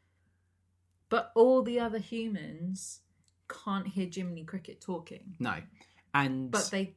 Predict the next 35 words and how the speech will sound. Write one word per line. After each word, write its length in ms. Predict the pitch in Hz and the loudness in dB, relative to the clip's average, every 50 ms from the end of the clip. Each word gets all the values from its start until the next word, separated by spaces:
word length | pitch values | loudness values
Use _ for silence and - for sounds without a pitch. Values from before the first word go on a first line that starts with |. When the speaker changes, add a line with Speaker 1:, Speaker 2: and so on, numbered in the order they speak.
| _ _ - | _ _ -18
Speaker 1:
can 540 | - - - 233 214 214 214 208 214 214 202 | -16 -12 -6 -4 -2 0 0 0 0 -2 -4
talk 380 | - - 220 202 - - - - | -4 -4 -4 -2 -4 -6 -10 -12
to 120 | - 196 | -10 -8
the 220 | - 185 180 170 - _ _ _ - _ - | -6 -6 -8 -8 -10 _ _ _ -20 _ -2
fox 340 | 220 196 - - - - 202 | 0 0 0 -2 -6 -8 -6
and 120 | 185 175 | -6 -6
the 60 | 170 | -8
cat. 440 | 165 - - 208 185 180 160 147 - | -10 -8 -6 -4 -4 -4 -4 -4 -4
Speaker 2:
Yeah. 240 | - 117 107 90 78 - - _ _ _ _ _ _ _ _ _ _ - _ _ | -4 -4 -4 -4 -6 -8 -12 _ _ _ _ _ _ _ _ _ _ -20 _ _
And 120 | 147 151 165 | 2 4 4
that's 200 | 170 180 165 208 | 4 4 4 4
Speaker 1:
But 80 | 190 | 2
Speaker 2:
a 60 | 160 - | 2 2
Speaker 1:
Figaro 460 | - - 262 233 233 208 202 190 185 | 0 0 0 2 2 0 0 -2 -2
can't 300 | - - 175 165 156 - | -4 -6 -8 -8 -10 -12
talk. 380 | - 160 151 147 151 156 147 | -10 -8 -6 -6 -4 -2 0
Speaker 2:
Yeah, 180 | 147 135 117 107 - _ _ | 0 0 0 -4 -8 _ _
that's, 300 | - 151 156 165 151 - | 0 2 2 2 0 -2
that's 260 | - 160 151 165 160 | -2 0 0 0 2
where 140 | 165 165 160 | 2 4 4
I 80 | 156 147 | 4 4
have 200 | 131 139 131 135 | 4 0 -2 -2
issues. 300 | 127 120 - 117 104 104 | -4 -6 -8 -8 -8 -6
Like, 240 | 107 104 - - - | -8 -8 -10 -10 -6
don't 160 | - 143 151 | -4 -2 -2
get 120 | 156 151 147 | -2 -2 -2
me 80 | 135 | -4
wrong, 160 | 123 123 113 | -4 -4 -4
Speaker 1:
It 80 | 220 - | -2 -2
Speaker 2:
this 120 | 254 254 - | -4 -4 -2
Speaker 1:
just 60 | - | -4
Speaker 2:
is 60 | 311 | -4
Speaker 1:
gets 80 | - 277 | -2 -2
a 60 | 262 | -2
little 480 | 240 220 165 190 190 196 190 170 - | 0 0 -2 -2 -2 -4 -6 -6 -10